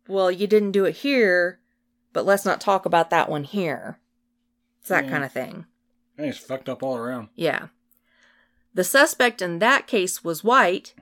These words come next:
Speaker 1: and he was eventually caught in the spring of nineteen eighty-three. But the white men stopped for that case weren't even given cards to show they were cleared. So,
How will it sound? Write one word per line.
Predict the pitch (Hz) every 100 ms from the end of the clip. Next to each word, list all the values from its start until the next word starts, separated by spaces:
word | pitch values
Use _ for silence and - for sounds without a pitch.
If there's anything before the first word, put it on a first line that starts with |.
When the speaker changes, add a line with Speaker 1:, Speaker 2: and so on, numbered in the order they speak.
| -
Speaker 1:
and | 175
he | 170
was | 180 165
eventually | 151 175 175 - 175
caught | - - 208 160 -
in | 170
the | 151
spring | - - 156 151
of | 156
nineteen | 151 151 - 151
eighty-three. | - 143 135 - 277 240 139 _ _ _ _ _ _ _ _ _
But | 160 180 156 -
the | -
white | 165 175 165
men | 156 151
stopped | - 180 151 -
for | - 147
that | 240 311
case | - 175 165 - -
weren't | 165 202 226
even | 202 185
given | 170 147 139
cards | - 285 247 202 -
to | 151
show | 170 160
they | 151
were | 139
cleared. | 131 - 285 135 135 _ _ _ _ -
So, | - 170 156 147 147